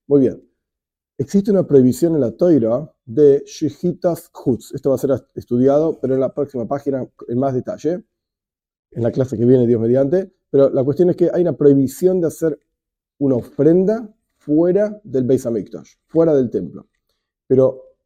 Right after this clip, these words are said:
esta prohibición solamente recibe el castigo adecuado a esa prohibición cuando la ofrenda que uno hace fuera del templo podría haber sido llevada dentro del templo.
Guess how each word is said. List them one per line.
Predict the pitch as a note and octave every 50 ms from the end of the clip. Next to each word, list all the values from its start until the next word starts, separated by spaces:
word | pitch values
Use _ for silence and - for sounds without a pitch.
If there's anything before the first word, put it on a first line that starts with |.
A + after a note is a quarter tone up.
| _ _ _ _ -
esta | - F3+ G3 - - G3 G3
prohibición | - D3+ C#3+ C3 B2+ C3 B2+ A#2+ - - G3 F3+ D3+ C3 B2+ C3 - - _
solamente | _ - - - - F#3 G3+ G#3+ G#3+ G3+ F#3+ G3 G3 G3 - F3+ D#3+
recibe | C#3+ B2+ B2+ - E3+ E3+ D#3+
el | C#3 A#2
castigo | - A#2 G#2 _ _ - E3 D#3 C#3 A#2 A2 G#2+ -
adecuado | - - A2+ A2+ G#2+ G2+ - - C3+ D#3 F3+ F#3 E3 C3+ A#2+ - -
a | G#2+ B2 D3+
esa | E3+ - D#3 B2
prohibición | - A#2+ C3 C#3+ D#3+ F3+ - - A3+ G3+ E3 D#3+ F3+ G3+ - _ _ _ _ _ _ _ _ _
cuando | - C#3 C#3 C3+ C3 C3+ C3+ B2+ C3+ C3+ C3+ C3+ - - -
la | B2+ B2 B2+ B2
ofrenda | B2 B2 - - - F#3 G#3+ A3 G#3+ G3 F3+
que | - E3
uno | E3 D#3 D#3 D3
hace | B2+ B2 - G#2+ F#2+ - _ _ -
fuera | D#3 D#3+ F3+ F#3+ F#3+ F#3+
del | F#3 F#3+ F#3+ F#3
templo | G3 F#3+ F#3 F3+ E3+ G3 G#3 G#3+ G#3+ G#3 _ _ _ _ _ _ _ _ -
podría | E3 D#3 D#3 D3+ E3 F3 G3+ A3 A3+ A#3 G#3+ G3+
haber | - E3 C#3+ C3+ C3 B2 B2 B2
sido | - - - G3+ G#3 F#3+ G3 F3+
llevada | - - F#3+ G3 G#3 G3 F#3+ G3 F#3 - -
dentro | C#3+ B2+ A#2+ D#3+ D#3 C#3 B2+ A2+ - A2 G#2
del | G2 F#2+
templo. | F2+ F#2 F2+ F2 - _ D2